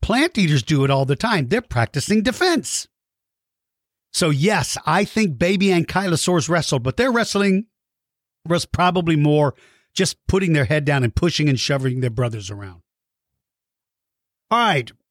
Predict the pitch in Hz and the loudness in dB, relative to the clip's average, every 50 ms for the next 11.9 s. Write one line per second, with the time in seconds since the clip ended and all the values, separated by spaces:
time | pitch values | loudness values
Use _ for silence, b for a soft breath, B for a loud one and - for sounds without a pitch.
0 | _ - 131 170 202 190 208 202 196 220 262 277 240 170 139 - - 156 170 151 | _ -2 0 0 2 4 4 4 4 4 4 2 0 0 -2 -4 -2 -2 0 2
1 | 170 165 160 147 - - 147 147 151 170 151 - 170 165 170 143 156 156 156 156 | 2 0 0 0 0 0 2 2 2 2 0 0 0 0 0 2 0 0 0 0
2 | 135 - 165 151 - - - 160 147 143 147 135 - - 160 160 165 151 135 135 | 0 0 0 -2 -2 -2 -4 -2 0 2 0 0 0 0 -2 -2 0 0 0 2
3 | 139 151 143 - - 269 311 320 233 160 120 98 92 92 _ _ _ _ _ _ | 2 0 -2 -2 -2 0 2 2 2 2 0 -4 -10 -16 _ _ _ _ _ _
4 | _ - 123 123 127 139 135 - 175 185 208 202 - - - - 262 339 359 311 | _ -6 -2 0 0 0 0 0 -2 -2 -2 -2 -4 -6 -2 0 2 4 4 2
5 | 202 139 123 - - 107 98 95 90 - _ _ _ _ _ _ - - 330 240 | 0 -2 0 0 0 0 -2 -6 -10 -16 _ _ _ _ _ _ -10 -8 -8 -6
6 | 117 113 131 131 139 151 156 156 156 165 - - 151 135 127 117 - - 143 - | -4 -2 0 2 2 2 2 2 2 0 0 0 0 0 0 0 0 -2 -2 -2
7 | - - 175 185 196 208 226 247 - - - 415 415 403 - - - 143 120 110 | -2 -2 -2 0 0 0 0 -2 -4 -6 -4 -2 -2 -2 -2 -2 -2 -2 0 0
8 | 107 107 104 113 117 127 165 208 240 254 - - - - _ _ _ _ _ _ | 0 0 0 2 2 2 2 2 0 -2 -4 -12 -16 -16 _ _ _ _ _ _
9 | _ _ _ _ _ _ _ - - 127 143 170 208 247 294 339 339 311 262 226 | _ _ _ _ _ _ _ -6 -2 0 2 2 2 0 0 0 0 2 2 2
10 | 175 151 147 156 165 165 147 127 120 107 - - 147 135 117 127 160 170 151 - | 2 2 2 2 2 2 2 2 0 -2 -2 -4 -2 -2 0 0 0 0 0 -2
11 | - - 147 131 120 113 110 107 107 - - - 185 160 113 87 - _ | -4 -2 0 0 2 2 2 0 -2 -4 -2 0 0 0 0 -2 -6 _